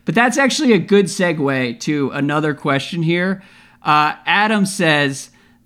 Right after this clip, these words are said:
"The shock of Andrew Luck retiring from the N F L has worn off, and now I can't help but think,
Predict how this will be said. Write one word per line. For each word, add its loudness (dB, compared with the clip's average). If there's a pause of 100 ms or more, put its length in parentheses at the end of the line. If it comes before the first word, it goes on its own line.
"The 2
shock 2
of 0
Andrew 2
Luck 0
retiring 0
from -4
the -2
N -4
F -8
L 0
has -6
worn 0
off, -2
and -4
now 2
I -6
can't -4
help -6
but -6
think, -6